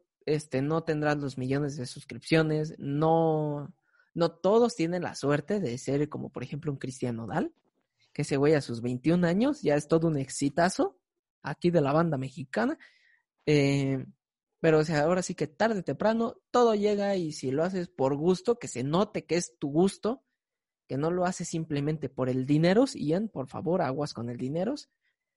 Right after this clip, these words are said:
que si alguien quiere aportarnos dinero, pues tampoco está mal, ¿no? <laughs> Únete a los Patreon, no, a los seguidores de Evox, a los seguidores de Evox, ya sabes. Em, y, o sea,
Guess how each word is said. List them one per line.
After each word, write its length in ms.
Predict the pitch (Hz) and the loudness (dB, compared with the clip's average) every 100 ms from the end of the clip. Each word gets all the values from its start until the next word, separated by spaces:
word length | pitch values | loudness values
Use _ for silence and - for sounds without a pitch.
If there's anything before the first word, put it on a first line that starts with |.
| _ _ | _ _
que 160 | 120 127 | -8 -4
si 100 | 139 | -4
alguien 260 | 135 143 | -2 -4
quiere 260 | - 131 120 | -6 -6 -6
aportarnos 640 | 120 117 127 - - - | -8 -10 -10 -10 -10 -8
dinero, 300 | 120 131 131 | -8 -8 -12
pues 120 | 131 - | -16 -20
tampoco 260 | - - | -20 -20
está 140 | - 160 | -16 -14
mal, 180 | 143 | -12
¿no? 160 | 160 185 - | -10 -12 -12
<laughs> 760 | - 240 196 - 262 302 196 | 2 6 6 4 -2 0 -4
Únete 300 | 208 247 254 | 2 2 4
a 40 | 262 | 4
los 160 | 233 | 4
Patreon, 420 | - 302 233 185 - | 2 -2 0 -2 -2
no, 200 | 175 170 | -2 0
a 100 | 139 | 0
los 760 | 135 139 139 143 170 - - _ _ | -2 -4 -4 -6 -8 -16 -20 _ _
seguidores 480 | _ 139 139 165 156 | _ -4 0 0 -2
de 200 | 165 - | -4 -4
Evox, 440 | - 139 - - - _ _ _ | -4 -4 -8 -18 -18 _ _ _
a 80 | 208 | -2
los 120 | 240 | -2
seguidores 360 | 226 208 196 175 | -2 -4 -4 -2
de 80 | 147 | -4
Evox, 280 | - - | -6 -12
ya 140 | - 147 | -8 -8
sabes. 240 | 113 90 - - - _ | -8 -14 -18 -20 -20 _
Em, 580 | - 151 151 147 143 175 _ _ _ _ _ _ _ _ _ _ | 2 4 6 4 0 -6 _ _ _ _ _ _ _ _ _ _
y, 600 | - 151 151 151 151 151 - | 4 6 6 4 0 0 -4
o 80 | |
sea, 220 | 151 131 | -6 -6